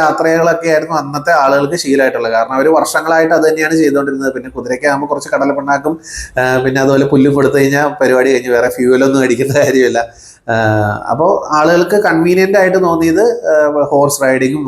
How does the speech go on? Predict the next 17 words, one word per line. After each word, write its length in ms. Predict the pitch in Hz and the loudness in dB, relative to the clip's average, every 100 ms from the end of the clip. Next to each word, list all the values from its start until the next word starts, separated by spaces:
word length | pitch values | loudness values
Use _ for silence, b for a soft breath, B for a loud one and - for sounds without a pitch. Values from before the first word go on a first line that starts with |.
| 127 | -2
അതുപോലെ 260 | 135 135 139 | 2 2 2
തന്നെ 160 | 139 156 B B B 147 | 0 -4 B B B 0
കുതിരകൾ 340 | 139 147 151 170 | 2 2 2 0
കെട്ടി 220 | 147 143 170 | -2 0 0
വലിക്കുന്ന 340 | 151 143 143 151 147 - - 131 | 2 0 -2 -2 -2 -4 -4 0
വാഗണുകളുണ്ട്. 720 | 135 143 151 160 160 120 95 95 | 2 2 0 2 2 0 -2 -8
അപ്പോൾ 140 | - 131 | -4 -4
അന്ന് 160 | 131 135 135 143 | 0 -2 -2 0
ഒരുപാട് 300 | 143 151 156 160 | 0 2 2 2
ആളുകൾക്കുള്ള 460 | 160 165 165 165 160 | 2 0 0 0 0
ട്രാൻസ്പോർട്ടേഷൻ 560 | 147 143 156 151 143 151 | -2 -4 -8 -10 -4 -4
അതായിരുന്നു 340 | 143 139 131 113 | 0 0 0 0
ഉപയോഗിച്ചിട്ടിരുന്നത്. 500 | 110 107 107 98 113 | 0 -2 -4 -8 -10
അപ്പോൾ 140 | 135 | -4
കുറച്ചധികം 480 | - 170 156 165 165 | -2 0 2 2 2
ആളുകൾക്ക് 340 | 151 156 156 | 2 2 2
ഈ 20 | 160 | 2